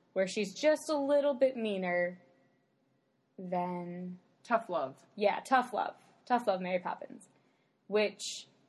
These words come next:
Speaker 1: again, <laughs> I'm going to draw on the Broadway version, is Mary Poppins in the Broadway version is a little more tough love also. She, like, just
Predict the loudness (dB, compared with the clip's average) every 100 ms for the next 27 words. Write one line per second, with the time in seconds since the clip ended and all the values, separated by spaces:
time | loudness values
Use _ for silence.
0 | 0 2 6 4 4 -2 -4 -6 0 0
1 | 2 4 2 0 0 2 4 4 4 4
2 | 4 2 -6 -8 -16 _ _ _ _ -4
3 | 0 4 4 4 2 2 2 0 -2 -2
4 | -2 -4 -4 -8 -12 _ _ _ _ _
5 | 0 2 0 -4 -10 -4 0 0 4 2
6 | 2 -2 -2 -6 -2 0 0 0 -4 -4
7 | -6 -10 -14 _ _ _ -4 -4 -4 -8
8 | -8 -14 -6 -4 -2 -2 -2 -4 -2 -4
9 | -2 -6 -2 -2 -2 -6 -6 -4 -4 -4
10 | -12